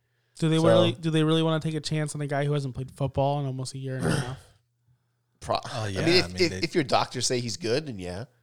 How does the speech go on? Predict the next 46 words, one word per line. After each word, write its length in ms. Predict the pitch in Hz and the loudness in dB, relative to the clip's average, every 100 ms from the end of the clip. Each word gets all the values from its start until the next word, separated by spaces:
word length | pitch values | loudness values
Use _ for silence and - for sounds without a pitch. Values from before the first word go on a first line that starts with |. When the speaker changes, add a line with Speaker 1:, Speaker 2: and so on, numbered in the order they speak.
| _ | _
Speaker 1:
Yeah. 300 | 156 50 50 - _ _ | -14 -12 -12 -16 _ _
Speaker 2:
I 80 | - | -8
mean, 260 | 110 104 98 _ _ | -4 -6 -8 _ _
the 80 | - | -14
guy's 260 | 113 202 131 - _ - | -4 -2 -2 -8 _ -10
great 320 | 95 127 170 | -2 -2 -2
when 100 | 98 | -8
he 80 | 90 | -8
plays. 480 | - 117 151 131 - _ _ _ _ _ _ _ _ - | -2 0 0 -6 -12 _ _ _ _ _ _ _ _ 0
Speaker 1:
I 160 | 180 | 4
like, 260 | 196 156 151 - - - - - | 4 2 -2 -6 -20 -16 -8 4
I 80 | 190 | 8
like 200 | 214 214 | 8 6
him 100 | 180 | 2
in 100 | 165 | 2
New 140 | 156 | 2
England. 380 | 156 151 147 147 - _ - | 2 0 -2 -4 -10 _ 0
I 80 | 156 | 2
just 120 | 156 | 4
don't 160 | 160 131 | 2 -2
think 340 | 147 135 - - _ _ _ - | -4 -6 -8 -20 _ _ _ -8
he's 180 | 160 139 | -4 -2
gonna 220 | 147 135 | 0 -2
go 200 | 131 127 | -2 -2
there. 320 | 139 143 147 _ _ _ _ _ _ - _ _ _ _ | 0 -2 -4 _ _ _ _ _ _ -20 _ _ _ _
My 280 | 151 151 165 | -2 4 4
favorite 280 | 165 170 160 | 6 2 4
place 180 | 165 156 | 2 2
for 120 | - | 2
him 100 | 151 | 2
to 60 | 147 | 2
go 320 | 147 147 143 | 2 4 4
is, 200 | 139 131 | 2 0
uh, 240 | 127 123 | 0 0
the 60 | 127 | 0
Buffalo 340 | 135 131 139 | -2 -2 -4
Bills. 480 | 131 139 143 143 - _ _ _ - | -2 0 -2 -4 -12 _ _ _ -10
I 100 | 147 | -6
think 180 | 143 143 | -4 -4
that'd 140 | 135 | -4
be 100 | 135 | -4
so 440 | 127 - - 147 139 | -6 -4 -4 -2 -2
fun 260 | - 135 | -2 -4
with 120 | 131 131 | -4 -6
Josh 240 | 135 131 | -6 -4
Allen. 360 | 131 127 135 | -6 -4 -4